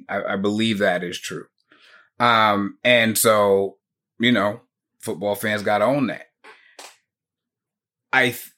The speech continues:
I would add to that, though, that just like it ain't that the meatloaf wasn't hot,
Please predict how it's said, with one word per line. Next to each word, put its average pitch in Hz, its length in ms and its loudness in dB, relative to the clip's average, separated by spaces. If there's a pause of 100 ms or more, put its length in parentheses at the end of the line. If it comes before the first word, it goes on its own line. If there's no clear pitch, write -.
(120)
I 131 360 2
would 123 220 0
add 151 320 2
to 147 120 0
that, 107 360 2
though, 98 580 -2 (1300)
that 107 480 0 (120)
just 127 280 0
like 120 260 2
it 117 100 2
ain't 117 240 0
that 110 200 -6
the 104 80 -2
meatloaf 107 680 0
wasn't 98 400 -4
hot, 92 360 -6